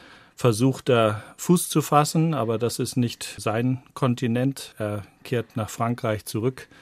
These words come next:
lebt als Armenarzt und als Armenarzt, ja, scheitert er und beendet sein Leben eigentlich in derselben Trauer, mit der er begonnen hat.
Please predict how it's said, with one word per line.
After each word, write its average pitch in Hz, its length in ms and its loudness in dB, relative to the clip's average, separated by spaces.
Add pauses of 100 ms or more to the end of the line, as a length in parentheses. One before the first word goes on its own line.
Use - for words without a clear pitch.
(360)
lebt - 320 0
als 110 220 -4
Armenarzt 127 1040 0
und 110 320 -6
als 104 200 -8
Armenarzt, 113 920 -4 (520)
ja, 110 340 0
scheitert 139 560 4
er 131 320 4 (460)
und 110 480 -6 (560)
beendet 117 500 2
sein 110 260 2
Leben 113 360 0
eigentlich 110 480 -4
in 113 160 -4
derselben 107 520 -2
Trauer, 107 640 -2
mit 113 240 -6
der 104 200 -4
er 98 60 -6
begonnen 92 480 -12
hat. - 280 -20